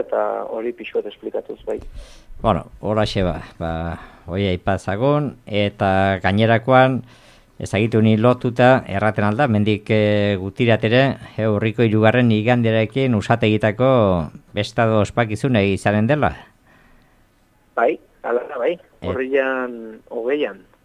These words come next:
Speaker 2: Bai, hor ere ud-, udalak bai, ez, e, parte hartzen du, hartzen du hor bere gain zenbait, e, antolamendu.
Speaker 1: Bai, hor, e, gehien bat antolatzen duena izaten da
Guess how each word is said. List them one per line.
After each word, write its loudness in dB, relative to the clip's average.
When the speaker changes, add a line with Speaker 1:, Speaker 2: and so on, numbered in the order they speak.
Speaker 2:
Bai, -4
hor -8
ere 2
ud-, -2
udalak 0
bai, 2
ez, -4
e, 0
parte -2
hartzen -2
du, 2
hartzen -2
du 0
hor -2
bere 2
gain 2
zenbait, 0
e, 0
antolamendu. 4
Speaker 1:
Bai, 0
hor, 0
e, 4
gehien 2
bat 2
antolatzen 0
duena 0
izaten -4
da 4